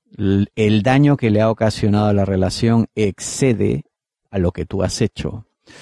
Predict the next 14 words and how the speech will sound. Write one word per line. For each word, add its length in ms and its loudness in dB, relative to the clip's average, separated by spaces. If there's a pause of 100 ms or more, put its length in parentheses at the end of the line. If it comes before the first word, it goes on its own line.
(760)
Pero 480 4
hay 280 2
que 140 -6
comenzar 520 2
a 80 4
generar 840 0
entornos 800 0
en 180 -2
los 180 -2
cuales 960 -6 (140)
esto 520 -4
se 200 -4
pueda 240 0
resolver. 560 -4